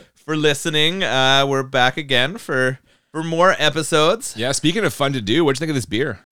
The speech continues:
Speaker 1: Oh my God, it was absolutely crushable.
Speaker 2: Yeah, so this is the third beer I've had now from Aslan, and full disclosure, they were all fruited sours, and they were all fucking delicious, and this one,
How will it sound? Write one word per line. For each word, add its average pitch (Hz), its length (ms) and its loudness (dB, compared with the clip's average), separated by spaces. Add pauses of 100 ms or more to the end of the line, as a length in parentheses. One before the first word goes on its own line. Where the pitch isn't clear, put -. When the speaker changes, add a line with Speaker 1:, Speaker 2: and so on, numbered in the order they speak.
Speaker 1:
Oh 127 140 -2
my 87 140 -4
God, 98 420 -2
it 117 120 0
was 104 300 -4
absolutely 104 680 -2
crushable. 82 600 -6
Speaker 2:
Yeah, 110 280 0
so 127 160 -2
this 151 180 0
is 220 140 -4
the 147 300 0
third 127 520 -2
beer 104 240 0
I've 98 140 0
had 104 240 0
now 101 320 -2
from 95 340 -6
Aslan, 98 640 -8
and 107 400 -4
full 123 180 -4
disclosure, 104 480 -6
they 107 100 -2
were 107 240 -2
all 104 200 0
fruited 107 340 -6
sours, 95 460 -4
and 110 180 -6
they 107 80 -2
were 104 240 -4
all 90 220 -2
fucking 95 280 -8
delicious, 90 440 -6
and 107 240 -8
this 110 200 -2
one, 165 380 -4